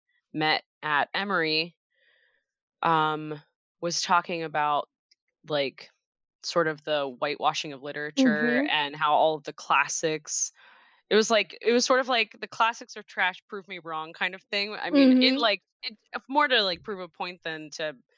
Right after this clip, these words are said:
Speaker 1: like, fully say that they're all actually terrible because that's not
Speaker 2: Mm-hmm.
Speaker 1: necessarily true, and not all parts of them are all that way, but, like, um, it reminded me that when I took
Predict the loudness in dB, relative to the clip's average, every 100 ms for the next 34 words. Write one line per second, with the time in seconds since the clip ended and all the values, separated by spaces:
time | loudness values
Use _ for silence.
0 | _ _ -2 0 0 -4 -4 -2 -4 -6
1 | -6 -6 -2 0 0 0 -2 -8 -12 -10
2 | -8 -8 -6 -6 -6 -8 -10 -4 0 0
3 | 0 -2 -2 -4 -2 0 0 -2 -4 -4
4 | -2 -2 -2 -2 -2 -2 -4 -6 -6 -6
5 | -8 -8 -8 -4 -4 -4 -6 _ _ _
6 | _ 0 2 2 -2 -2 -4 -8 -6 -8
7 | -10 _ _ _ _ _ _ -20 _ 2
8 | 4 4 2 -4 -12 -18 _ _ 0 0
9 | 2 4 4 4 -2 -2 -4 -2 -2 0
10 | 0 -2 -4 -8 -8 -4 -2 0 0 -4
11 | -8 _ -10 -4 -4 -4 -12